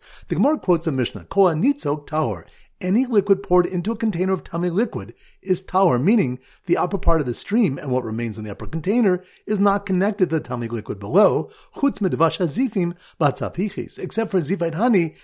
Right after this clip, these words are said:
and tzapichis, a thick batter. Beis Shammai add a type of porridge to this list. Rami Bar Chama asked, according to the Tanna Kama, yesh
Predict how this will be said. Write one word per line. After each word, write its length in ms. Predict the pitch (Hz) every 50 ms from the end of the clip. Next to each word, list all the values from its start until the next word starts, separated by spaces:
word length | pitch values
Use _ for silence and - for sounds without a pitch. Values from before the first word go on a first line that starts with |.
| _ _ -
and 120 | 170 135
tzapichis, 580 | - 190 175 - - 262 233 - 175 143 127 - -
a 80 | - 175
thick 360 | - _ - 131 - - 117
batter. 320 | 131 165 180 151 98 85
Beis 160 | - 123 123 -
Shammai 260 | - 190 175 156 143
add 420 | 147 175 214 220 202 175 143 - - - - - _
a 100 | - 135
type 200 | - - 175 123
of 100 | 127 -
porridge 280 | - - 247 220 151 -
to 80 | 131
this 180 | 95 95 87 -
list. 260 | 165 196 147 - -
Rami 200 | 139 143 165 175
Bar 160 | 151 139 120
Chama 260 | - - 165 151 131
asked, 380 | - 160 220 262 202 170 - -
according 320 | 156 123 - 165 165 131
to 40 | 120
the 60 | 120
Tanna 220 | 113 - 131 110 101
Kama, 420 | - - 247 277 254 214 208 196 - - - _ _
yesh 260 | - 135 139 - -